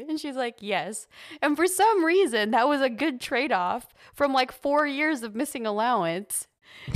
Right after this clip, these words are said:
And now I have So Much for the Afterglow as one of my first C Ds that I ever bought.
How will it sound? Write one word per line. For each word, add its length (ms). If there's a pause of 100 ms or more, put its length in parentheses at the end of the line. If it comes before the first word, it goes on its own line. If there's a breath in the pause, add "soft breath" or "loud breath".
And 220
now 180
I 120
have 200
So 180
Much 200
for 140
the 140
Afterglow 580
as 140
one 180
of 60
my 140
first 380
C 180
Ds 240
that 120
I 80
ever 280
bought. 440